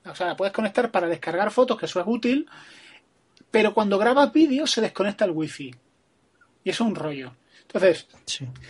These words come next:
Speaker 1: te viene bien para el encuadre y para hacer fotos,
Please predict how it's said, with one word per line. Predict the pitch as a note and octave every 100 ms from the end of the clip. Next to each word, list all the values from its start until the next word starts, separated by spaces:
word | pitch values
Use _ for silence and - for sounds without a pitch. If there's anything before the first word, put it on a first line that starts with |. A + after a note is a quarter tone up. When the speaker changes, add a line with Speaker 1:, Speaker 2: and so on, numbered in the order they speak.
| -
Speaker 1:
te | -
viene | G#3 C#4
bien | C#4+ D4
para | C4 A#3
el | F#3+
encuadre | F3+ C4 D4+ C4+ C#4
y |
para | G#3+ -
hacer | - G3
fotos, | - F3+ D#3 C#3+